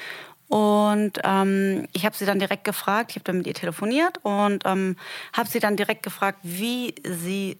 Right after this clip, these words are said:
denn zum Beispiel, ich nenne jetzt nur ein Beispiel, wie sie die Regeln mit den Kindern besprechen würde oder was sie denkt, wie sie sich, ähm, durchsitzen kann. Es ist ja nicht so, dass unsere Kinder nicht erzogen sind, aber man muss schon auch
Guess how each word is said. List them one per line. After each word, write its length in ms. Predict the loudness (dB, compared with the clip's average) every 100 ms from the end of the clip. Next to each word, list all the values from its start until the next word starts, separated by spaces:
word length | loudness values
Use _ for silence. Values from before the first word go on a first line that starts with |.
| -4
denn 340 | 0 0 -2 -4
zum 240 | -6 -4
Beispiel, 420 | 0 0 -2 -6
ich 100 | -4
nenne 120 | -2
jetzt 140 | -2 -2
nur 100 | -2
ein 60 |
Beispiel, 460 | 2 0 0 -2 -2 -4 -12 -12 -14 -16 -20 _
wie 260 | -6 0 0
sie 140 | 2
die 120 | 4 4
Regeln 440 | 4 4 4 4
mit 140 | 2
den 120 | 0 0
Kindern 600 | 2 2 2 2 -2 -6 -4
besprechen 580 | -4 0 0 0 0
würde 220 | 2 4 4
oder 240 | 2 2
was 140 | 0 -2
sie 80 | 0
denkt, 460 | 2 2 0 -4 -6
wie 140 | -4
sie 160 | -2 -2
sich, 320 | 0 -2 0
ähm, 360 | 2 2 2 -2 -6 -18 -20 -20 -6
durchsitzen 640 | 0 2 2 0 -6 -4 0
kann. 140 | 2
Es 40 |
ist 60 | 2
ja 60 | 2
nicht 140 | 2
so, 80 | 0
dass 120 | 0
unsere 180 | 0 0
Kinder 200 | 2 2
nicht 100 | 2
erzogen 380 | -2 0 2 4
sind, 260 | 2 2
aber 320 | 0 2 0 -2 -8 -16 -2
man 140 | 2
muss 260 | 2 2 0
schon 220 | -2 -2
auch 480 | 2 4 4 2 -6